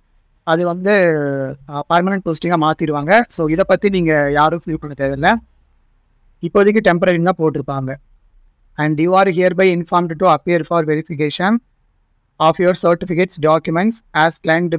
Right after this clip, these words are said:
by you. So நீங்க அப்ளிகேஷன்ல என்னென்ன போட்டீங்களோ அதெல்லாம் வெரிஃபை பண்றதுக்காக தான் கூப்பிட்டுருக்காங்க. List of document in original along with one set of self attested photocopies அப்படின்னா, செல்ஃப் அப்படின்னா நீங்க தான், நீங்க வந்து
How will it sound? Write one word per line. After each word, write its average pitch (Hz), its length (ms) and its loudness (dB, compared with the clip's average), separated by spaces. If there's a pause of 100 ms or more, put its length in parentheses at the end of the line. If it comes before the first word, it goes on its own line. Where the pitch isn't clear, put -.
by 139 140 0
you. 135 100 -4 (460)
So 151 160 -6
நீங்க 147 180 0
அப்ளிகேஷன்ல 196 640 0
என்னென்ன 170 320 0 (100)
போட்டீங்களோ 156 460 0
அதெல்லாம் 175 320 2 (100)
வெரிஃபை 160 300 -2
பண்றதுக்காக 147 420 -2
தான் 160 100 -6
கூப்பிட்டுருக்காங்க. 143 560 -2 (840)
List 185 240 -2
of 208 60 0 (100)
document 185 420 0 (200)
in 160 180 0
original 180 420 -2
along 165 280 0
with 208 140 0 (220)
one 180 120 0 (100)
set 175 240 -2
of 226 80 2 (720)
self 214 300 4
attested 185 420 0
photocopies 147 680 -4
அப்படின்னா, 143 320 0 (520)
செல்ஃப் 190 300 0 (100)
அப்படின்னா 160 280 0 (100)
நீங்க 175 160 0 (100)
தான், 220 140 -2 (600)
நீங்க 214 200 2 (120)
வந்து 202 220 2